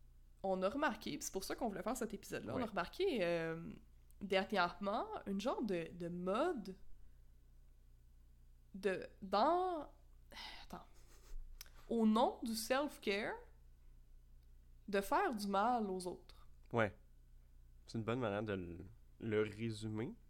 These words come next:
Speaker 2: C'est
Speaker 1: Est-ce que
Speaker 2: comme
Speaker 1: tu veux,
Speaker 2: un
Speaker 1: euh, ouais, le décrire
Speaker 2: Ben, c'est,
Speaker 1: plus,
Speaker 2: c'est comme,
Speaker 1: Alexis ?
Speaker 2: on va en parler, j'ai l'impression que ça, on va cerner le phénomène en en parlant,
Speaker 1: Mhm.
Speaker 2: là, mais comme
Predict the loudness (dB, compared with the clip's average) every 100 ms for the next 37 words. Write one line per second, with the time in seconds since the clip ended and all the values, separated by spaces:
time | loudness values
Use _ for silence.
0 | -20 -20 -20 -20 -20 -20 -20 -20 -20 -20
1 | -20 -20 -20 -20 -14 -10 2 4 4 4
2 | 4 4 2 2 0 2 4 6 4 4
3 | 6 6 6 2 2 4 4 4 0 0
4 | 4 4 4 2 2 -4 -2 -2 -4 -2
5 | -2 -2 -4 -8 -2 0 2 2 2 2
6 | 2 2 4 2 2 2 0 2 0 2
7 | 2 4 4 4 2 2 2 2